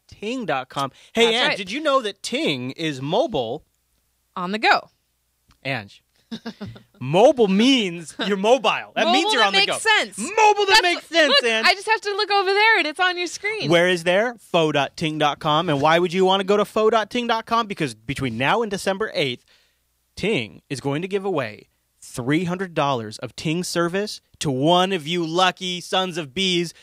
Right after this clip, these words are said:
Speaker 1: that signs up over at
Speaker 2: <laughs>
Speaker 1: fo dot ting dot com. So go take advantage of this deal. It is ridiculous over at fo dot ting dot com. Now, why switch to Ting?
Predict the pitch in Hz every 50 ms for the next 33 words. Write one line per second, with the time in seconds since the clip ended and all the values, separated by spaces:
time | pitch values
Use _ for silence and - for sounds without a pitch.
0 | _ - 180 - - - - 208 208 220 208 185 226 233 233 226 214 196 165 175
1 | 156 - - - 175 165 160 160 151 147 - - 170 160 156 151 135 139 - -
2 | 151 135 135 - _ _ _ _ _ - - 359 - _ _ _ _ - 262 269
3 | 480 453 427 - 359 311 208 247 214 180 226 214 202 202 202 160 180 196 151 156
4 | 190 175 131 - 180 262 349 381 381 370 302 226 160 180 170 147 - - 208 190
5 | - 208 202 220 226 208 185 147 156 143 - - - 165 165 160 160 151 143 -
6 | 185 180 170 170 165 160 - 180 151 147 143 135 143 165 185 180 147 139 - -
7 | 147 143 - - 131 120 - - 214 143 107